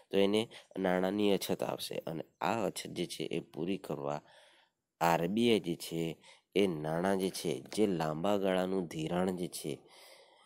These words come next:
લાંબા ગાળાનું ધિરાણ જે છે, એ આર બી આઈ વેપારી બેંકને આપે છે. અને જે વ્યાજ દરે જે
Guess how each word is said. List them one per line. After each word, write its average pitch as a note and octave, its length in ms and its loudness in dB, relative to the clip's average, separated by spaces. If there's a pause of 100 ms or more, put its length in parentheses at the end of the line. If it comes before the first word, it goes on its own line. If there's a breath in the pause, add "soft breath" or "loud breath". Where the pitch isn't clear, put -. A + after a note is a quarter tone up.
(440 loud breath)
લાંબા F#2 320 4
ગાળાનું A2+ 380 2
ધિરાણ F#2 400 -2
જે F#2 100 -10
છે, - 300 -2
એ G2+ 100 2
આર D#2 280 -2
બી F2+ 160 0
આઈ F#2+ 80 4
વેપારી D#2+ 460 -2
બેંકને D#2 520 -4 (100)
આપે F2+ 320 -2
છે. D2+ 320 -6 (600 loud breath)
અને F2 320 0 (240 loud breath)
જે G2+ 380 2
વ્યાજ E2+ 380 2
દરે E2 480 0 (540 soft breath)
જે D#2 260 0